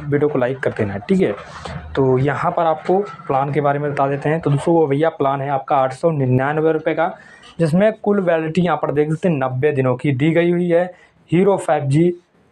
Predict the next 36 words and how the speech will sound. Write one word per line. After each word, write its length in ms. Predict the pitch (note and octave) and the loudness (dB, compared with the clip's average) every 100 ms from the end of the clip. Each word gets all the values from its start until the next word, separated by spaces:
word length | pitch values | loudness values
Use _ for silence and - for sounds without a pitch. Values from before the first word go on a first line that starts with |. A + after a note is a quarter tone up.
| - | -4
का 120 | D3+ | -4
स्टिकर 440 | B2+ - D#3 F3+ D#3+ | -4 -2 0 0 0
लगा 220 | C#3+ C#3+ | 2 2
हुआ 220 | D3 D3+ | 4 2
है 160 | F3+ F3+ _ _ | 0 -4 _ _
और 220 | C3 B2+ - | -4 -4 -2
ट्रू 160 | D3 B2+ | -2 0
फ़ाइव 220 | A#2 G#2+ | 0 -2
जी। 240 | G#2+ G2+ - - - - _ G3 | -2 -6 -8 -18 -18 -18 _ 0
तो 100 | G#3+ | 2
यहाँ 280 | G3 D#3+ F3+ | 2 0 -2
पर 140 | F#3+ | 0
आप 160 | F3 D3+ | 0 0
देख 180 | E3+ | -2
सकते 180 | E3 F#3 | -2 0
हैं 180 | F#3 D#3 - | 0 0 0
टोटल 420 | E3+ E3 F#3+ F#3+ | 0 2 0 0
जो 180 | E3+ D#3+ | 0 0
डेटा 260 | D#3 D#3 E3 | 2 2 2
आपको 220 | D#3 E3 | 0 -2
इसके 160 | C#3 D#3+ | 0 0
अंदर 140 | D3+ | 0
मिलेगा 440 | C#3 C3 B2 D#3 - _ _ _ _ | 0 2 2 0 -4 _ _ _ _
नब्बे 400 | E3 F3+ E3+ G3 | 2 2 0 -2
दिनों 180 | D#3+ C#3 | 0 -2
के 100 | A#2+ | -2
अंदर 360 | A2 C3 A3 - _ - | 0 0 0 -2 _ -2
वो 100 | G#3+ | 0
दो 200 | - E3 | 2 0
सौ 160 | D#3+ F#3+ | 2 0
जी 120 | D#3 | 4
बी 100 | E3+ | 4
मिलेगा, 420 | D#3+ C3+ B2 G#2+ G2+ | 4 2 2 -2 -2
ठीक 240 | - F#3+ | -2 2
है। 180 | G3 - - _ _ | 0 0 -10 _ _
और 220 | D#3+ D3+ | -2 -2